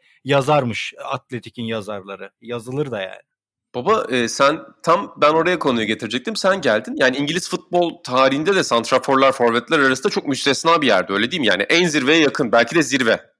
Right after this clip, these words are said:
Speaker 1: Yani büyük konuşmayayım da benim gördüğüm işte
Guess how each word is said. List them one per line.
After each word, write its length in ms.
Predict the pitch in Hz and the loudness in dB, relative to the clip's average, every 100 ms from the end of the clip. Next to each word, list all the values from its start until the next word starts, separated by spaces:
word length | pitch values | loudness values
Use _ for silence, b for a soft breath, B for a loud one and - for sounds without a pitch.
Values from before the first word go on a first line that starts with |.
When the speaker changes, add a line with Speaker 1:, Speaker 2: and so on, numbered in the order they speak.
| _ _ | _ _
Speaker 1:
Yani 400 | 143 120 117 113 | -8 -8 -8 -12
büyük 320 | 131 143 - | -10 -10 -12
konuşmayayım 560 | - 151 165 - 151 208 | -8 -6 -6 -6 -8 -6
da 120 | 143 | -2
benim 260 | 139 165 160 | 0 0 0
gördüğüm 580 | 139 110 107 147 208 - | -2 -2 -4 -10 -10 -16
işte 340 | - - 113 | -18 -10 -10